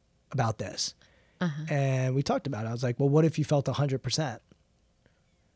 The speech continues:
Speaker 1: She's like, "Well, then I'd probably be missing something."
Speaker 2: Yeah.
Speaker 1: And so we got to this place of, like,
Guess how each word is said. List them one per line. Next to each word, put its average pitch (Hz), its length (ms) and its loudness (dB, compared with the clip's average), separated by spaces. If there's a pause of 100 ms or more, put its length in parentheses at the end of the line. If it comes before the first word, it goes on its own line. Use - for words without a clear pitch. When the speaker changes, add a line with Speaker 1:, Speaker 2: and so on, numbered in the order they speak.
(180)
Speaker 1:
She's - 240 -18
like, 110 200 -4
"Well, 120 100 -2
then 127 160 0
I'd 120 120 -2
probably 127 180 0
be 120 100 2
missing 113 320 -2
something." 92 420 -10 (640)
Speaker 2:
Yeah. 214 180 -4 (200)
Speaker 1:
And 139 80 0
so 139 100 6
we 165 140 8
got 170 200 8
to 143 60 2
this 139 140 6
place 135 320 2
of, 131 100 -2
like, 135 300 2